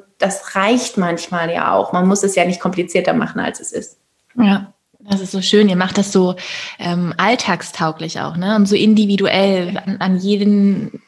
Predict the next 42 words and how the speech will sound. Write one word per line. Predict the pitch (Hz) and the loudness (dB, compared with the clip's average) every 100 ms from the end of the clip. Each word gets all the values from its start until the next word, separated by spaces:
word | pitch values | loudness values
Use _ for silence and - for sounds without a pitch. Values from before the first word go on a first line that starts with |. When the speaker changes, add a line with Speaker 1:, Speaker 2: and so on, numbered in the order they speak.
| - | -2
Speaker 2:
an | 196 | 0
jedes | 190 196 196 | 2 2 2
Leben, | 190 214 254 202 | 2 4 4 2
jeden | 190 196 196 | 2 0 0
Alltag | 175 196 214 208 | 0 -2 -4 -4
so | - | -2
angepasst. | 185 202 214 - 170 170 | 0 2 0 -2 -8 -8
Total | 185 180 180 | -8 -6 -4
schön. | - 180 180 - - - - - - | -4 -4 -6 -8 -18 -18 -14 -14 -6
Und, | - 214 208 202 | 2 4 4 4
äh, | 196 | 2
ja, | 190 202 208 | 2 0 0
das | 214 | 2
mit | 220 | 4
dem, | 247 233 - 466 - | 4 2 -2 -4 -4
<laughs> | 302 - - - | -4 -8 -8 -4
mit | 247 240 | 0 4
dem | 220 | 4
Wasser | 202 240 254 | 4 2 2
und | 220 220 | 2 2
Öl | 254 285 | 2 2
ziehen, | - 226 | 0 0
das | 226 | 0
ist | 220 - | -2 -4
auch | 220 214 | -4 0
wirklich, | 247 247 233 | 2 2 -2
das | 220 | -2
sind | 220 202 | 0 2
meine | 190 202 226 240 240 233 - | 2 2 2 4 2 0 -2
Tools, | 254 262 277 - | 2 2 0 -2
die | 220 | -2
habe | 214 | -2
ich | 208 | -2
wirklich | 220 285 302 | -4 -2 0
mit | 226 214 | 0 0
sechzehn | 247 - 285 | -4 -4 -4
etabliert | 240 247 247 214 254 247 | -2 -2 -2 0 0 0
damals, | 175 185 254 214 | 0 0 -2 0
weil | 202 | 2
mir | 202 | 2
das | 202 208 | 2 2
eine | 202 196 190 | 2 2 -2